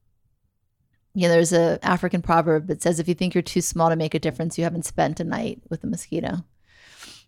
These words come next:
Um, so I think that it's scary, I think, for many of us to hold on to that power, own the power, again, for both good and bad.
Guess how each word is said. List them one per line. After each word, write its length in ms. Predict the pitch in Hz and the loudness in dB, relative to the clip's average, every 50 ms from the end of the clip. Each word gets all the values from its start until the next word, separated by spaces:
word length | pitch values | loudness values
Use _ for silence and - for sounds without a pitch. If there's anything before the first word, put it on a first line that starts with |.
| _ _ _ _ _ _ _ - - _ _ - - - - | _ _ _ _ _ _ _ -20 -20 _ _ -20 -6 0 2
Um, 640 | 175 170 170 170 165 160 160 170 170 165 143 - - _ _ _ _ _ _ _ _ _ _ _ _ _ _ _ _ _ _ - | 4 4 6 4 4 2 0 -2 -4 -4 -6 -8 -12 _ _ _ _ _ _ _ _ _ _ _ _ _ _ _ _ _ _ -6
so 560 | - - 202 196 190 190 190 185 - - _ _ - | 0 4 6 6 8 8 6 6 4 0 _ _ -2
I 80 | - 208 | 0 2
think 280 | - 247 240 240 - | 2 2 2 2 2
that 220 | - 214 190 180 - | 4 4 4 4 4
it's 180 | 185 185 - | 4 2 2
scary, 540 | - - - 202 202 202 202 196 190 175 170 | -2 -2 2 4 4 6 6 6 6 4 4
I 140 | - 175 170 | 2 0 0
think, 340 | - - 165 160 160 160 - | 0 -2 -2 -2 -2 -4 -6
for 280 | - - 170 165 156 | -2 2 4 4 4
many 280 | 151 160 170 160 160 165 | 2 0 -2 0 0 0
of 80 | 160 156 | 0 0
us 300 | 156 165 - - - - | 0 0 -2 -4 -6 -8
to 680 | - - - 175 170 156 151 156 156 160 165 - - _ _ _ _ _ _ _ _ _ _ _ _ _ _ _ _ _ _ _ _ _ _ _ _ _ - | -10 -6 -4 -2 0 0 0 0 -2 -4 -6 -8 -12 _ _ _ _ _ _ _ _ _ _ _ _ _ _ _ _ _ _ _ _ _ _ _ _ _ -8
hold 280 | - - 185 185 180 | -2 2 2 4 4
on 160 | 175 165 170 170 | 4 2 0 0
to 60 | 170 | -2
that 200 | 185 165 - - | -2 -2 -2 -2
power, 480 | - - 170 170 170 165 160 - - - | -2 -2 0 0 0 0 0 0 -2 0
own 280 | - 175 180 170 170 170 | 2 2 2 2 2 0
the 60 | 165 | 2
power, 540 | - - - 165 165 165 165 170 175 165 - _ _ _ _ _ - | 2 2 2 2 2 2 2 0 0 -2 -4 _ _ _ _ _ -4
again, 360 | 202 196 254 233 190 170 170 | 0 2 4 4 4 2 2
for 280 | - - 185 180 - - _ - | 2 2 2 2 2 -2 _ 4
both 340 | 202 202 196 190 - - | 6 6 6 4 2 0
good 160 | - 170 160 160 | 2 2 4 4
and 180 | 165 165 160 | 2 2 2
bad. 460 | 165 160 160 160 156 - - 156 156 | 2 2 2 2 0 -2 -4 -6 -10